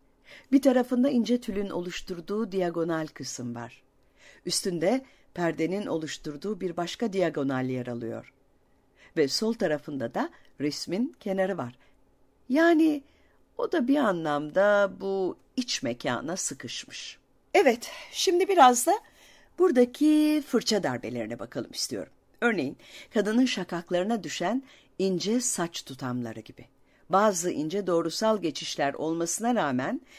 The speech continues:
fırça darbelerinin büyük kısmı oldukça serbestçe çizilmiş ve Morrison'un daha sonraki tarzını müjdeler nitelikte. Mesela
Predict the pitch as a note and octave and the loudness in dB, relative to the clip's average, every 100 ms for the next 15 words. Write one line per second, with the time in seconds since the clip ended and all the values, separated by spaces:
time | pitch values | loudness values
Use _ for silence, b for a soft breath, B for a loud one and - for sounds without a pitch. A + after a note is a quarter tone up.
0 | B B - F3 - C#4 G#3 F3 D3 C#3 | B B -6 -4 2 4 4 2 -2 -2
1 | C3+ C3 A#2+ B2 A#2+ D3 D4+ - - - | -2 -2 -2 -4 -4 0 0 0 -8 -6
2 | - D#3 E4+ B B B - A#3 C4+ A#4 | -4 -4 -6 B B B 2 2 2 -2
3 | _ - F4 E4 - G3 F#3+ B3 D4 - | _ -2 -2 -2 -2 -2 2 2 2 -2
4 | F3+ - C#3 C3 C3 A#2 G3 - - B | -6 -6 -8 -6 -4 -2 -2 -2 -8 B
5 | B D3+ E3 B2+ C#3+ D#3+ A#3+ - D3+ C#3 | B 0 2 2 0 0 0 0 -2 0
6 | E3+ C3 E3+ A#3 G#3 E3 D#3 E3+ - C#3+ | -2 -2 -2 -2 -2 -2 -4 -8 -6 -4
7 | C3+ - C3+ C3+ C3 D3+ C#3 A#2+ A#2+ A#2+ | -2 -2 -2 -2 -4 -4 -2 -2 -2 -6
8 | C#3 A2+ - - - _ _ _ _ _ | -8 -10 -12 -12 -12 _ _ _ _ _
9 | - G3 - G3+ F#3+ | -2 -2 2 6 6